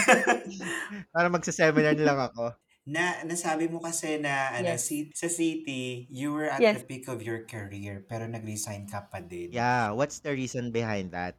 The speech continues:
Speaker 3: Uh, sure. I would say it was a peak of my
Speaker 1: Mm.
Speaker 3: career because the factors when I, when I say that I was at the peak was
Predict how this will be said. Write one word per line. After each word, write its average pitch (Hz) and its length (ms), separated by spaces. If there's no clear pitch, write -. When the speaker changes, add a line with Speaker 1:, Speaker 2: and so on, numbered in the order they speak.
Speaker 3:
Uh, - 160
sure. 294 460
I 214 460
would 208 180
say 202 240
it 226 80
was 226 220
a - 80
peak 247 180
of 240 140
my 208 240
Speaker 1:
Mm. 190 80
Speaker 3:
career 175 420
because 175 1120
the 247 160
factors 269 800
when 202 300
I, 185 260
when 202 240
I 196 160
say 170 480
that 156 460
I 175 160
was 170 160
at 170 160
the 160 100
peak 190 300
was 185 380